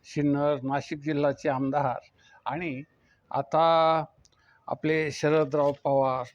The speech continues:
नाही, अजितराव पवार यांच्यामधील, अ, राष्ट्रवादी फुटीनंतर अजित पवार यांच्या गटात प्रवेश केलेले, अ, एक अजित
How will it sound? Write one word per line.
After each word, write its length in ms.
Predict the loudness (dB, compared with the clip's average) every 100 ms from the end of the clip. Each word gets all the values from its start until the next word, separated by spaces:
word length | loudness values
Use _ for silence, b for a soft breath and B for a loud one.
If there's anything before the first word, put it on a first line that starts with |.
| -8
नाही, 120 | -4
अजितराव 560 | -4 -2 -4 -2 -2 -2
पवार 540 | -2 0 2 0 -2 -10 -20 _ -8
यांच्यामधील, 720 | -6 -4 -4 -4 -6 -8 -10 _ b b b b _
अ, 60 | -8
राष्ट्रवादी 720 | -4 -2 -2 0 2 2 0 -4
फुटीनंतर 680 | -2 0 2 0 0 -2 -4 -14 _
अजित 260 | -8 -4 -4 -2
पवार 320 | 0 2 2
यांच्या 360 | 0 -4 -4 -4
गटात 300 | -2 -4 -6
प्रवेश 460 | -4 -2 0 -2
केलेले, 520 | -4 -2 -2 -4 -10 -14 _ B B B B B _ _
अ, 320 | 0 2 2 0 -4
एक 240 | -6 -2
अजित 280 | -2 -2